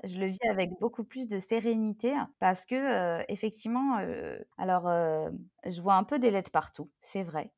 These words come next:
Je vois des formes et des lettres partout et les lettres sont partout, même à l'extérieur. Donc, c'est vrai que je m'attarde souvent sur la typographie, sur, euh, les créations des peintres en lettres, sur les vitrines, euh, des magasins de Paris, par exemple, euh,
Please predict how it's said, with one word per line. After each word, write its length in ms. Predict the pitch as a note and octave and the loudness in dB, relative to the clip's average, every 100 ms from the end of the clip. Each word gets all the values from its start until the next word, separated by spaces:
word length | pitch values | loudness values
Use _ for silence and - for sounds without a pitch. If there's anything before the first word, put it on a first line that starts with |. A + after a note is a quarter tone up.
| - | -20
Je 100 | D#3+ | -8
vois 160 | E3+ F3 | -4 -4
des 120 | E3+ | -4
formes 320 | - F#3 F3+ | 0 0 0
et 60 | E3 | -2
des 80 | |
lettres 140 | E3 D#3 | -2 0
partout 320 | E3 - B3+ | -4 -4 -6
et 120 | - | -2
les 140 | F#3 F3+ | 0 2
lettres 280 | A3 - | 0 -2
sont 200 | - C#4 | -4 0
partout, 340 | B3 G3 - E3+ | 4 2 0 -6
même 200 | E3 E3+ | -4 -4
à 60 | |
l'extérieur. 580 | F3 F3 - E3 D#3 D3+ | -4 -6 -4 -4 -4 -6
Donc, 160 | F#3+ E3 | -8 -8
c'est 140 | F#3+ | -6
vrai 140 | F3+ A3 | -2 -2
que 120 | A3 | -2
je 100 | E3+ | -2
m'attarde 460 | E3 E3 F3 E3 - | -2 2 0 0 -8
souvent 340 | - G3 G3+ | -8 -2 0
sur 200 | G#3 F#3+ | 0 0
la 120 | E3+ | 0
typographie, 920 | E3 - F#3 F3+ F3+ F3+ - G3+ G3 F#3+ | -2 -4 -4 0 2 0 -4 -4 -4 -6
sur, 360 | - G3 F3+ | -6 -2 0
euh, 400 | F3+ E3 D#3+ D#3+ E3+ - - - | 2 2 2 0 -4 -12 -18 -6
les 220 | F#3 E3 | -4 -4
créations 480 | - D#3+ D#3 - G3 | 2 2 2 0 -2
des 140 | E3+ | 0
peintres 300 | - G3 - | 0 0 0
en 60 | F#3+ | -2
lettres, 420 | F3+ F3 - E3+ | 0 0 -2 -6
sur 180 | E3 E3 | -6 -6
les 140 | E3 | -6
vitrines, 560 | D#3+ F3 - F#3+ F3+ E3+ | -6 -10 -6 -4 -4 -4
euh, 380 | D#3 D3+ D3+ D3+ | -4 -4 -4 -4
des 140 | D#3+ | -6
magasins 400 | D#3+ D3+ D#3 D#3+ | -6 -4 -2 -4
de 80 | D3+ | 0
Paris, 380 | F3+ G3+ G3 F#3+ | 2 2 0 -2
par 160 | F#3 | -2
exemple, 540 | D#3+ D#3+ D#3+ E3 - E3 | -2 -4 -6 -6 -8 -8
euh, 200 | D3+ | -6